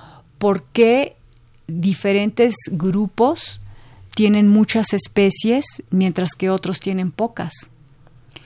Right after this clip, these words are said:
Y si tiene muchas especies debido a que tuvieron una tasa acelerada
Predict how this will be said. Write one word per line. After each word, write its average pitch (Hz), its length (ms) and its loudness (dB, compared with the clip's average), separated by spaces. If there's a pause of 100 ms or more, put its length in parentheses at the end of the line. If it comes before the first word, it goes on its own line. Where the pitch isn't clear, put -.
(140)
Y 208 120 0
si 208 160 0
tiene 220 340 4
muchas 254 440 6
especies 226 580 2
debido 196 420 0
a 202 80 0
que 196 240 -6
tuvieron 202 500 -2
una 208 240 -2
tasa 202 440 -4
acelerada 185 880 -2